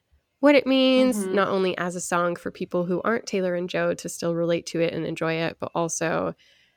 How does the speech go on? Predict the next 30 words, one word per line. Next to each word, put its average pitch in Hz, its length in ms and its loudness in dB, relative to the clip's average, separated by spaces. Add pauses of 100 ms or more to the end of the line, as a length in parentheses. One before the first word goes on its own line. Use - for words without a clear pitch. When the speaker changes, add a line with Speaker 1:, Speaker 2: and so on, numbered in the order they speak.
(200)
Speaker 1:
how, 175 800 2 (1700)
how 202 200 2
it - 80 2
made 170 220 -2
sense 175 240 -2
for - 80 -10
Taylor 160 260 -2
at - 80 -4
the - 80 -6
time 175 300 -6
and, 175 80 -6
like, - 180 -8
what - 140 -6
she - 100 -8
valued - 440 -6
and - 100 -10
what - 180 -6
she - 420 -8 (180)
wanted. - 400 -12 (1300)
Speaker 2:
Yeah. 311 180 -10 (200)
So - 200 -2
I'm 247 160 -2
reading 254 280 -6
this 240 280 -8
week, 254 220 -6
so 190 280 -4
bear 214 340 -4
with 180 280 -8
me, 175 200 -2
y'all. 190 400 0